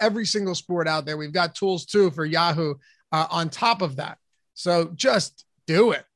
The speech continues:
And I don't know, I don't know why you wouldn't. I said to Ad-, uh, to Adam on the deep dive yesterday, deeper dive yesterday, Ben, that it's not even like you're signing up for one of these horseshit sites where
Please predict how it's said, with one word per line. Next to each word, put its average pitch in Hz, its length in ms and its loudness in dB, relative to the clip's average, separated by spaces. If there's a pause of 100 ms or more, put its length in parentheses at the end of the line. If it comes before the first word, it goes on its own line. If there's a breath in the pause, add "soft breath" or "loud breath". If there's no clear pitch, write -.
(120)
And 170 100 -2
I 180 120 2
don't 202 140 -2
know, 165 240 0
I 190 100 2
don't 220 100 0
know 180 100 -2
why 165 260 2
you 151 160 -4
wouldn't. 185 240 -2
I 175 100 2
said 220 280 0
to 190 140 0
Ad-, 196 240 2
uh, 170 320 0
to 165 160 -6
Adam 208 280 2
on 180 120 -2
the 165 80 -4
deep 160 280 -6
dive 175 320 0
yesterday, 147 420 -6
deeper 160 300 -6
dive 180 280 2
yesterday, 156 380 -4
Ben, 147 300 -2
that 147 160 -6 (600)
it's 170 180 -4
not 233 180 2
even 254 160 0
like 226 140 2
you're 185 100 -2
signing 196 420 0
up 190 180 0
for 180 100 -4
one 175 180 0
of 170 80 -2
these 151 420 -4 (680)
horseshit 190 480 2
sites 175 640 0
where 151 480 0